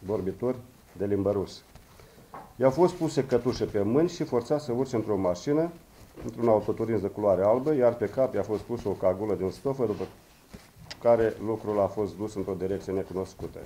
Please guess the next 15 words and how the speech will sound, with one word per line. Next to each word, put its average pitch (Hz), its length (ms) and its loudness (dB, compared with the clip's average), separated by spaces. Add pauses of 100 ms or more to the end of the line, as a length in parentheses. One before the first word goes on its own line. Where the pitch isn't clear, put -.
(760)
Ulterior, 156 540 6
fiind 165 240 2
plasat 143 420 4
într-o 131 220 2
încăpere, 139 840 2
unul 127 180 4
din 120 140 2
agresori 107 560 2
a 107 80 8
adus 104 220 2
o 107 60 0
cameră 92 440 2
video 127 340 2
cu - 180 -6
stativ, 113 560 -2